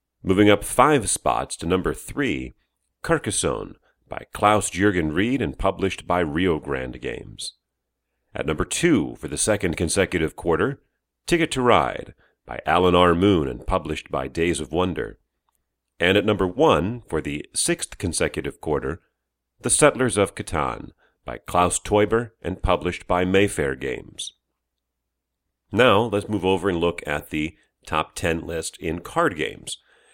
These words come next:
At number ten, Guillotine by Paul Peterson and published by Wizards of the Coast. Debuting at number nine, Seven Wonders by Antoine Bauza and published by Asmodee.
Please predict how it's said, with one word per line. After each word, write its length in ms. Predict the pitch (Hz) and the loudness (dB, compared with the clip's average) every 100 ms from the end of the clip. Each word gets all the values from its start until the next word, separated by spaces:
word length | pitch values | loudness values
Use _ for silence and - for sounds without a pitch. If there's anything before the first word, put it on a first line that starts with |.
| _ _ - | _ _ -10
At 120 | 71 | -2
number 180 | 92 104 | 0 0
ten, 480 | - 151 80 55 - - _ _ | 0 0 0 -2 -12 -20 _ _
Guillotine 680 | - 139 120 - 71 57 52 _ _ | -2 0 0 0 -4 -6 -14 _ _
by 140 | 60 64 | -10 -10
Paul 360 | - 113 117 | -2 0 2
Peterson 540 | - 139 107 87 76 58 | 0 -2 -2 -2 -4 -8
and 160 | 60 | -8
published 420 | - 98 85 - | -4 -2 -2 -8
by 160 | - 73 | -6 -4
Wizards 460 | 71 92 90 82 82 | -2 -2 -2 -2 -4
of 100 | 76 | -6
the 80 | |
Coast. 560 | 80 123 98 62 - - _ _ _ _ _ _ _ _ - | -4 0 0 -2 -12 -14 _ _ _ _ _ _ _ _ -14
Debuting 400 | - 69 80 82 | -10 -2 0 0
at 60 | 85 | 0
number 220 | 87 95 | 2 4
nine, 600 | 104 131 92 60 52 50 _ _ - | 4 4 2 -2 -10 -16 _ _ -8
Seven 420 | - 147 147 139 | 2 4 4 4
Wonders 760 | 117 120 107 62 57 - - _ - | 4 4 4 -2 -6 -12 -14 _ -12
by 140 | 62 - | -12 -2
Antoine 580 | 90 101 - 107 98 85 | 2 2 2 4 4 6
Bauza 540 | 85 98 87 71 - | 6 6 4 0 -8
and 160 | 60 - | -14 -2
published 460 | 95 90 78 - | -2 0 -4 -6
by 200 | - 65 - | -6 -6 -4
Asmodee. 800 | 76 82 82 80 80 78 62 - | -2 -2 -2 -2 0 -2 -4 -10